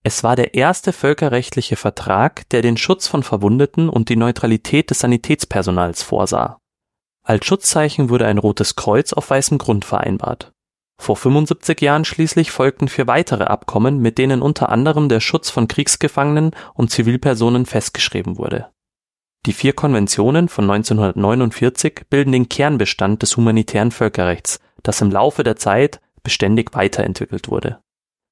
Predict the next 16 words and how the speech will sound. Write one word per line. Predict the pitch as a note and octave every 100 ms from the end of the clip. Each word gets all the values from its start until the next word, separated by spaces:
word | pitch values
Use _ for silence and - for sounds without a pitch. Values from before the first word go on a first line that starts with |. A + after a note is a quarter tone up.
| _ _ _
Seit | - - A2 A#2
den | G#2+
neunzehnhundertsiebenundsiebzig | G#2+ A#2+ - B2 A2+ G2+ D#3 D#3 D#3 C#3 C3 - - B2
vereinbarten | - G#2+ A2 A2+ G2+ - G2+
Zusatzprotokollen | - A#2 C#3 - C#3+ - - C#3+ C#3+ D3+
gilt | C3+ A2+ -
etwa | C3+ A#2+
auch | - B2 B2
für | - B2
nicht-internationale | C3 F#3 - - - G#2 G2 F#2+ - F#2+ F#2 F#2+
Konflikte | - G2+ - A#2+ - - D3+ - -
der | G#2+
humanitäre | A#2+ A#2+ A2+ - A2 G#2
Mindeststandard | G#2+ C3 C#3 - B2+ C3+ C3+ -
der | A2
Konventionen, | - G#2+ F#2+ F#2 F#2+ A2 C#3+